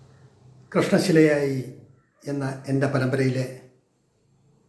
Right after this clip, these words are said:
മുപ്പത്തിയെട്ടാമത്തെ എപ്പിസോഡാണിത്. വളരെ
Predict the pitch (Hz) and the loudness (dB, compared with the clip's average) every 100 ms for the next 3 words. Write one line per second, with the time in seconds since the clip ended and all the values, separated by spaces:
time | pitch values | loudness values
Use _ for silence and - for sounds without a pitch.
0 | _ _ - - 156 151 139 131 131 131 | _ _ -4 0 2 2 2 -2 -2 -6
1 | - - - - - - _ - - - | -10 -14 -20 -20 -20 -20 _ -20 -20 -20
2 | _ _ _ _ - 151 143 139 120 117 | _ _ _ _ 0 0 2 -4 -4 -6
3 | - - - - - _ _ _ _ _ | -8 -12 -18 -20 -20 _ _ _ _ _
4 | _ _ _ _ _ _ _ _ _ _ | _ _ _ _ _ _ _ _ _ _
5 | _ 151 156 170 | _ 2 4 4